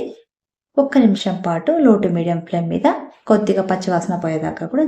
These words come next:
just అలా వేపేసుకుందాము. అన్నీ ఒకసారి అలా వేగిపోయిన తర్వాత వీటిని ఇంకొక బౌల్లోకి మనం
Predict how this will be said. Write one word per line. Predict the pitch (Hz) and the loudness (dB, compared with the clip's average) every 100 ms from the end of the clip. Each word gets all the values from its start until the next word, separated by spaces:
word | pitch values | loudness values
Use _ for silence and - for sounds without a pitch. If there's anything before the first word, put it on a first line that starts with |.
| 226 | 2
just | 202 196 - | 2 2 -2
అలా | 175 208 247 - | 0 0 -2 -2
వేపేసుకుందాము. | 180 160 156 - 156 151 165 277 - - _ _ _ _ _ - | 0 0 -4 -4 -6 -6 -2 -2 -2 -12 _ _ _ _ _ -4
అన్నీ | 220 226 214 220 | 6 6 8 2
ఒకసారి | 202 185 175 170 165 | 0 -4 -2 -2 -2
అలా | 165 - - _ _ _ _ - | -4 -8 -14 _ _ _ _ 0
వేగిపోయిన | 202 202 196 170 165 165 | 4 6 4 0 -2 -4
తర్వాత | 165 170 330 381 - _ 220 | -4 -2 -2 -4 -6 _ 0
వీటిని | 202 196 185 | 0 0 -6
ఇంకొక | 175 165 170 165 | -4 -4 -4 0
బౌల్లోకి | 165 160 156 - | 0 0 -4 -4
మనం | 165 233 | 0 0